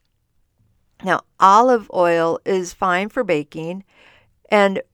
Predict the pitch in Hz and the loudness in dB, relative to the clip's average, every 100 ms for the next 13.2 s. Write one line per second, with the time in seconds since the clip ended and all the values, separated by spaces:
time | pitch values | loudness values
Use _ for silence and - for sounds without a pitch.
0 | _ _ 233 226 254 254 - 220 196 190 | _ _ -10 0 2 0 -2 -6 -6 -8
1 | 190 196 _ _ - 165 170 175 214 - | -10 -14 _ _ -18 -8 -4 -4 -6 -12
2 | - _ - 185 190 185 196 190 196 202 | -20 _ -6 -4 -6 -8 -6 -4 -4 -8
3 | - _ _ _ - 170 180 175 175 190 | -14 _ _ _ -16 -14 -14 -10 -4 -2
4 | 220 - 247 247 247 247 240 240 - 208 | -4 -4 -4 -2 -2 -4 -8 -10 -10 -8
5 | 196 196 190 190 - _ _ _ 190 175 | -8 -8 -10 -12 -18 _ _ _ -8 -4
6 | 180 175 170 - 175 170 - 175 175 - | -4 -6 -10 -8 -10 -10 -12 -12 -12 -10
7 | 170 156 - - _ - 170 156 156 - | -8 -8 -8 -18 _ -14 -12 -12 -16 -16
8 | - 196 160 - - _ _ _ _ _ | -10 -8 -8 -12 -18 _ _ _ _ _
9 | - _ - 190 165 - 180 196 208 - | -20 _ -6 -4 -4 -8 -6 -6 -6 -6
10 | 185 175 208 240 180 156 151 - 185 151 | -4 0 0 0 0 0 0 -4 -6 -6
11 | 180 165 - 170 170 165 175 156 - 160 | -8 -12 -8 -6 -6 -6 -6 -6 -6 -6
12 | 151 - _ _ - - 247 - - 170 | -6 -10 _ _ -14 -8 -8 -10 -12 -12
13 | 143 | -12